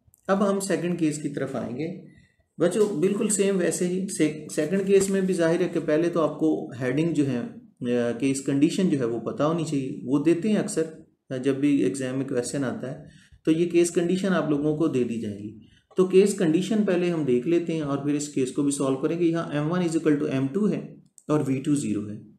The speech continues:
एम वन is equal to एम टू, ये तो वही बात है ना जो पहले case में थी। अगर एम वन एम टू की equal है, दोनों masses equal हैं, तो एम ही लिखेंगे, एम वन एम टू की जगह एम लिख लेंगे। लेकिन एक extra बात ये है कि वी टू ज़ीरो है।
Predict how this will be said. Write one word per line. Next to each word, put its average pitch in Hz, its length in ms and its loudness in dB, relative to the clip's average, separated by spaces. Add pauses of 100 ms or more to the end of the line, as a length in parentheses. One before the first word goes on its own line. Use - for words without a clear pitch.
(760)
एम 175 160 2
वन 220 220 2
is 220 60 2
equal 208 200 2
to 202 60 2
एम 185 160 2
टू, 202 100 -2
ये 185 140 2
तो 190 120 4
वही 151 200 4
बात 147 280 0
है 135 60 -2
ना 151 60 -2
जो 156 120 -2
पहले 147 280 0
case 127 280 -2
में 113 160 -2
थी। 113 120 -6
अगर 123 240 0
एम 156 100 0
वन 170 180 -4
एम 147 180 -2
टू 165 80 0
की 160 120 2
equal 160 300 0
है, 117 160 -6 (280)
दोनों 156 260 0
masses 147 400 0
equal 151 280 0
हैं, 120 160 -2
तो 143 120 -2
एम 147 180 0
ही 185 100 4
लिखेंगे, 160 400 -2
एम 131 100 -2
वन 143 180 -2
एम 131 140 -2
टू 143 100 -2
की 143 100 0
जगह 143 220 0
एम 156 120 -2
लिख 139 180 -4
लेंगे। 123 200 -6
लेकिन 151 240 0
एक 196 140 0
extra 190 320 -2
बात 180 260 2
ये 190 60 6
है 190 60 0
कि 190 60 2
वी 147 200 2
टू 175 160 0
ज़ीरो 120 300 -4
है। 95 120 -6